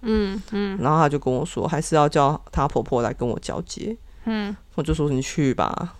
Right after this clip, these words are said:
Speaker 2: 你都已经把我叫过来了。”
Speaker 1: 嗯。
Speaker 2: 吼。
Speaker 1: 嗯。
Speaker 2: 然后他就去了。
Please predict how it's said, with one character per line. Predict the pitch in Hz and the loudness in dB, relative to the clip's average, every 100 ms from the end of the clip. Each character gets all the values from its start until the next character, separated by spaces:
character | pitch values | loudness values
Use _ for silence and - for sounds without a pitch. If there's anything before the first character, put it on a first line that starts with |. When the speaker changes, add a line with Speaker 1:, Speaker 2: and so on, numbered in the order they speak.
| - | -10
Speaker 2:
你 | 151 131 | -6 2
都 | 147 | 2
已 | |
经 | 143 | 4
把 | 135 | 2
我 | 92 | 2
叫 | 117 | 0
过 | - - - | -4 -4 -4
来 | - 226 | -4 -8
了。” | 233 233 | -8 -2
Speaker 1:
嗯。 | 240 214 196 202 - | 2 4 2 -2 -4
Speaker 2:
吼。 | - 165 - 214 - - | 0 0 0 -6 -10 -4
Speaker 1:
嗯。 | 214 202 196 - - | 0 0 -2 -6 -4
Speaker 2:
然 | 143 | 0
后 | 143 | 2
他 | 135 | 2
就 | 127 | 2
去 | - - | -4 -8
了。 | - | -8